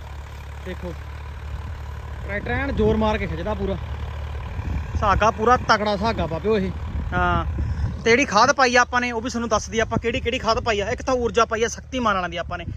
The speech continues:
ਤੇ ਇੱਕ ਪੋਟਾਸ਼ੀਅਮ ਆਪਣੇ ਕੋਲੇ ਆਈ ਪੀ ਐਲ ਦੀ, ਇੰਪੋਰਟਡ ਆ, ਬਹੁਤ ਵਧੀਆ ਬਾਬਾ ਰਿਜ਼ਲਟ ਆ ਇਹਦਾ।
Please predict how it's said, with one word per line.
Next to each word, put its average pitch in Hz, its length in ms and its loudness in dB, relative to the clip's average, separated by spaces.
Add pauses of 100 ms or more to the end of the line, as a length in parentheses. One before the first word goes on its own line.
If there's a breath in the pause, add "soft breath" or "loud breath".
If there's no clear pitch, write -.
(300 loud breath)
ਤੇ 226 60 0
ਇੱਕ 220 120 -4
ਪੋਟਾਸ਼ੀਅਮ 214 460 4
ਆਪਣੇ 196 220 2
ਕੋਲੇ 175 180 -2 (120)
ਆਈ 196 140 6
ਪੀ 202 160 -2
ਐਲ 185 120 2
ਦੀ, 165 100 -8 (380 loud breath)
ਇੰਪੋਰਟਡ 220 400 2
ਆ, 240 100 10
ਬਹੁਤ 202 260 -2
ਵਧੀਆ 220 220 4
ਬਾਬਾ 220 220 2
ਰਿਜ਼ਲਟ 208 280 0
ਆ 165 40 0
ਇਹਦਾ। 156 160 -2